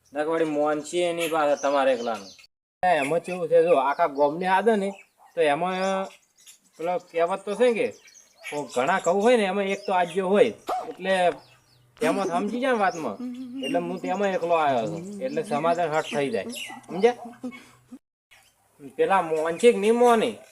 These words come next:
તમે એકલા આવ્યા છો તો? મને તો વળી હીરું ટેન્શન છે, વળી હીરા મોન છે નહીં. તેમાં તમને કીધું તું આખા ગામને લેતા આવતું. અને તમારે કેવી સાચી વાત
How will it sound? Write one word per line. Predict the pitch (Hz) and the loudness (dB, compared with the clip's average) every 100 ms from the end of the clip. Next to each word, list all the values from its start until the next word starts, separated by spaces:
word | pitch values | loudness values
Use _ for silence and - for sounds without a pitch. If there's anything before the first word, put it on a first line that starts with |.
| _ | _
તમે | - 156 170 | -2 0 2
એકલા | 165 170 185 | 0 2 2
આવ્યા | 190 185 175 | 4 4 2
છો | 185 180 | -2 -6
તો? | 190 - - - - _ _ | -10 -14 -20 -20 -20 _ _
મને | 117 156 | -6 -4
તો | 196 196 | -2 0
વળી | 196 160 | 2 0
હીરું | 165 | -2
ટેન્શન | 202 185 180 190 180 | -2 -4 -2 -2 0
છે, | 175 | 0
વળી | 175 156 | 0 2
હીરા | 170 | 0
મોન | 151 123 127 123 | 0 -2 -2 -4
છે | - 151 | -2 -2
નહીં. | 117 98 - _ _ _ _ | -2 -8 -14 _ _ _ _
તેમાં | 143 156 185 - | -2 -2 -2 -4
તમને | 185 190 185 170 139 - | -2 -2 -4 -8 -12 -14
કીધું | 131 123 180 | -12 -8 -6
તું | 185 165 | -2 0
આખા | 151 147 | 0 -2
ગામને | 131 120 123 117 110 | -2 -2 -2 -4 -4
લેતા | 107 107 | -6 -6
આવતું. | 101 101 - _ _ _ _ | -6 -8 -20 _ _ _ _
અને | 131 127 | -10 -2
તમારે | 151 165 - | 0 0 0
કેવી | 151 170 165 | -2 0 -2
સાચી | 151 143 139 | -2 -2 -2
વાત | 123 110 | 0 -2